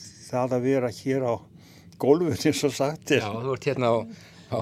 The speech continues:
Speaker 2: prentverkstæðinu, Art Pro
Speaker 1: Já.
Speaker 2: upp á Bíldsöða.
Speaker 1: Já, ég er hérna og svo þegar ég er á gólfinu, þegar ég búin, hef ekkert að gera á gólfinu, þá fer ég inn í eldhús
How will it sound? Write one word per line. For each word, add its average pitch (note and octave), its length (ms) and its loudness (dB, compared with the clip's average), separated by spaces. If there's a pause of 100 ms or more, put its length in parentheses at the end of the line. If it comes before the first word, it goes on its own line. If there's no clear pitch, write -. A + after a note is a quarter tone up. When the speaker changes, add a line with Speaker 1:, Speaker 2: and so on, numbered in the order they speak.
(280)
Speaker 2:
prentverkstæðinu, B2 1000 2
Art A#2+ 280 0
Pro C3+ 280 4
Speaker 1:
Já. D3 80 6
Speaker 2:
upp A2+ 160 -2
á A#2+ 80 2
Bíldsöða. C3 560 -4 (300)
Speaker 1:
Já, A#2+ 280 -4
ég C3 240 -4
er D3+ 100 -8
hérna C#3+ 440 -8
og C#3+ 80 -12
svo D#3 240 -8 (640)
þegar C#3+ 280 4
ég C#3+ 160 2
er C#3 80 2
á C3+ 60 0
gólfinu, C#3+ 580 -2
þegar C3 160 -2
ég C3 80 -10
búin, C#3+ 200 -2 (120)
hef C#3 300 -2
ekkert C#3 260 -4
að A#2+ 80 -8
gera C#3 240 0
á - 40 -6
gólfinu, C#3+ 440 0
þá C#3 160 -4
fer D3 280 -2
ég C3+ 100 0
inn C3 100 2
í B2+ 80 0
eldhús C3 460 -4